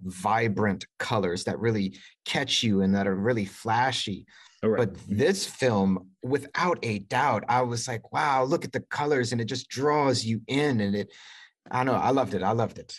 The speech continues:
Speaker 2: Yeah, this is a spectacular movie. Uh, if you really love period piece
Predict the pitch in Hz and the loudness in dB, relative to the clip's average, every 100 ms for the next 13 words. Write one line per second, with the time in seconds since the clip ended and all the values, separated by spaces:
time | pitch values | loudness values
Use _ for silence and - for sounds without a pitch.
0 | - _ _ _ _ - 95 107 185 202 | -20 _ _ _ _ -2 0 2 2 2
1 | 143 - 139 - 92 90 85 151 104 90 | 0 0 -2 -2 -6 -8 -10 -6 -6 -6
2 | - 104 95 92 95 - - - 120 139 | -8 -6 -4 -6 -8 -16 -6 0 6 6
3 | 139 127 117 110 101 - _ _ _ _ | 6 6 4 2 0 -12 _ _ _ _
4 | _ - 120 113 120 113 - | _ 0 0 2 2 0 -4